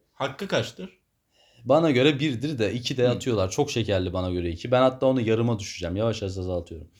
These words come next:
Speaker 1: Tamam.
Speaker 2: Ama yarımın böyle fiziken biraz sıkıntı oluyor. Yani el dişine kırıyorsun falan.
Speaker 1: Evet.
Speaker 2: <laughs> O yüzden bir tane atıyorum. Neyse abi. Şimdi ben de mesela bir şeker atıyorum ama orada hemen böyle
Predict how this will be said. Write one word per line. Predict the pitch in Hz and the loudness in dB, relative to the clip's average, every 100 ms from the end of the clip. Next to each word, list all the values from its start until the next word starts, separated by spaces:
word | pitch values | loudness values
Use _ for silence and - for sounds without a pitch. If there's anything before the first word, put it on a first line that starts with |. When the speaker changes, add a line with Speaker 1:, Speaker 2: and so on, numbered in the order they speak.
| - | -14
Speaker 1:
Tamam. | 123 95 - - _ - | -12 -12 -14 -20 _ -12
Speaker 2:
Ama | - 98 - - - | -6 -4 -6 -10 -14
yarımın | - 135 135 139 131 | -4 2 2 4 2
böyle | 127 127 131 - _ _ _ | 2 2 -2 -8 _ _ _
fiziken | - 110 127 131 127 123 | -14 -12 -10 -8 -8 -2
biraz | 117 117 | -2 -2
sıkıntı | - 110 107 | -6 -10 -6
oluyor. | 104 82 78 | -4 -4 -4
Yani | 82 | -6
el | 85 90 | -6 -8
dişine | 85 92 87 | -8 -8 -8
kırıyorsun | 90 90 - 104 | -8 -8 -8 -10
falan. | 113 120 - | -4 2 2
Speaker 1:
Evet. | 214 - - | 0 -6 -12
Speaker 2:
<laughs> | - - | -14 0
O | 170 | 2
yüzden | 151 170 165 | 4 4 2
bir | 160 | 0
tane | 151 120 | 2 2
atıyorum. | 101 104 | 2 0
Neyse | 151 202 196 | 0 -2 0
abi. | 98 104 214 - _ _ _ _ | 0 0 -4 -10 _ _ _ _
Şimdi | - 165 180 185 - _ _ _ _ | -4 0 2 0 -4 _ _ _ _
ben | 117 147 226 208 | 2 4 6 6
de | |
mesela | 151 127 120 107 | 4 4 2 0
bir | |
şeker | 117 120 117 110 | -2 -2 0 -2
atıyorum | 101 107 135 135 | 0 -2 -4 -2
ama | 170 180 | 2 4
orada | 180 165 175 | 4 4 4
hemen | 165 170 165 | 4 2 2
böyle | 160 160 165 165 | 2 2 2 -2